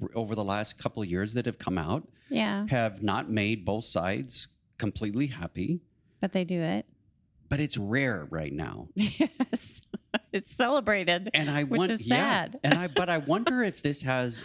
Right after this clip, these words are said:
Speaker 1: a, if we see this in the political realm, both on the federal and state level
Speaker 2: Mm-hmm.
Speaker 1: and local level, if it
Speaker 2: Mm-hmm.
Speaker 1: has a trickle-down effect.
Speaker 2: Mm.
Speaker 1: And that compromising is seen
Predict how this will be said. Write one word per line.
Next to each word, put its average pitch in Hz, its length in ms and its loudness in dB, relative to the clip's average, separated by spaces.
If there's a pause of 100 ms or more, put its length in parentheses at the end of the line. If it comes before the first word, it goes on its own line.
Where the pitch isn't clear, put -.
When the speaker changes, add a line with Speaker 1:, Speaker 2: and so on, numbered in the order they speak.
Speaker 1:
a, 120 140 2 (340)
if - 280 -2
we 139 140 4
see - 240 -2
this 175 240 0
in 131 100 4
the 117 80 2
political 127 540 -2
realm, 160 400 -2 (340)
both 127 200 2
on 120 140 0
the 104 80 -2
federal 143 480 0
and 151 240 2
state - 560 -4
level 220 400 2
Speaker 2:
Mm-hmm. - 60 0
Speaker 1:
and 165 200 2
local 208 320 0
level, 73 400 -4 (320)
if - 200 2
it 160 80 2
Speaker 2:
Mm-hmm. 123 80 0
Speaker 1:
has 175 180 0
a 151 60 2
trickle-down 101 640 0
effect. - 520 -8 (880)
Speaker 2:
Mm. 220 240 2 (220)
Speaker 1:
And 127 160 4
that 123 200 0
compromising 98 1160 0 (440)
is 113 280 2
seen 139 760 2